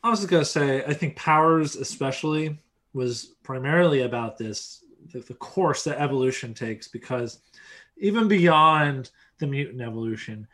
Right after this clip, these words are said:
even beyond the machine evolution of, of, of,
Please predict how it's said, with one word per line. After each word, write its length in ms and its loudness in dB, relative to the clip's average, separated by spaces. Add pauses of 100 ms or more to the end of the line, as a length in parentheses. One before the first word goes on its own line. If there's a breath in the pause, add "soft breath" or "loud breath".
(140)
even 200 2
beyond 520 4
the 60 -2
machine 500 -2
evolution 500 0
of, 220 -6
of, 260 -8 (140)
of, 260 -10